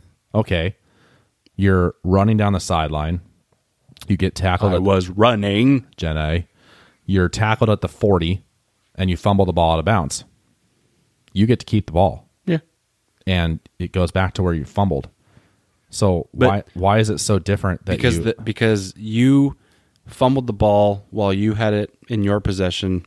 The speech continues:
Speaker 2: out of bounds. You, when you fumble in the back of the end zone, you're fumbling into the team's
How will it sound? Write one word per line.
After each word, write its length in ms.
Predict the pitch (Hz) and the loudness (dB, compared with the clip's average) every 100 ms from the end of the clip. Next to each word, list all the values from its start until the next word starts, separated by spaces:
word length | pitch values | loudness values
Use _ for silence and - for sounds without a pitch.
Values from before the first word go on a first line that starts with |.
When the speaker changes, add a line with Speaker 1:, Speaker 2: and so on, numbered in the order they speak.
| - | -6
Speaker 2:
out 160 | 98 | -2
of 80 | 92 | -2
bounds. 500 | 87 98 87 82 - _ _ _ _ _ _ - | 0 0 -2 -6 -12 _ _ _ _ _ _ -4
You, 280 | 107 110 101 - | 0 0 0 -2
when 160 | 107 | 0
you 240 | 101 95 90 | 2 0 -2
fumble 320 | - 107 104 | 0 2 2
in 60 | 98 | 2
the 80 | |
back 200 | 90 98 | 2 0
of 80 | 95 | -2
the 80 | 90 | 0
end 160 | 110 107 | 0 2
zone, 220 | 101 95 | 2 2
you're 120 | 110 | 0
fumbling 500 | - 117 110 101 98 | 0 0 2 0 0
into 500 | 107 98 - 101 98 | -2 -4 -2 0 0
the 180 | 95 90 | 0 -2
team's 680 | - - 117 104 92 90 | -2 0 2 4 2 -4